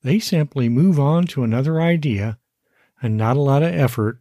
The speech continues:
was wasted. But if there was interest, and it sold in enough quantities to make it worthwhile, then they proceed with developing and delivering the item. Now, for everyone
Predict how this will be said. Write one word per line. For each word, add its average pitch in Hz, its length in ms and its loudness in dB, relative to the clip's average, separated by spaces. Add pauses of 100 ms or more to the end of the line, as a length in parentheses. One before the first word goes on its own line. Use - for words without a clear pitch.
was 117 240 -4
wasted. 113 540 -2 (1040)
But 117 100 -2
if 139 160 2
there 196 200 4
was 220 380 0
interest, 104 580 -6 (720)
and 139 180 4
it 208 120 0
sold 170 460 4
in 127 320 0 (240)
enough 120 300 -4
quantities 156 800 0 (420)
to - 100 -6
make 127 200 -2
it 247 140 -10
worthwhile, 139 760 -2 (720)
then 202 160 0
they 240 160 0
proceed 175 640 0
with 117 160 -6
developing 156 680 -2
and 131 180 0
delivering 127 580 -2
the 143 160 -2
item. 160 460 -2 (1040)
Now, 190 180 -2
for 190 300 -6
everyone 185 540 2